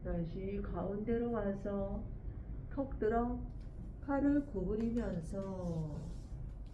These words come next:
몸을 앞으로 팔꿈치 잡고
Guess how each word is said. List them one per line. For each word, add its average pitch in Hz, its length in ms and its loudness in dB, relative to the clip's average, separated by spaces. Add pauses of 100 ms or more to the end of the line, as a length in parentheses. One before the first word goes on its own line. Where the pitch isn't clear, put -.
(120)
몸을 196 480 -2
앞으로 233 580 0 (480)
팔꿈치 254 460 0
잡고 285 520 -4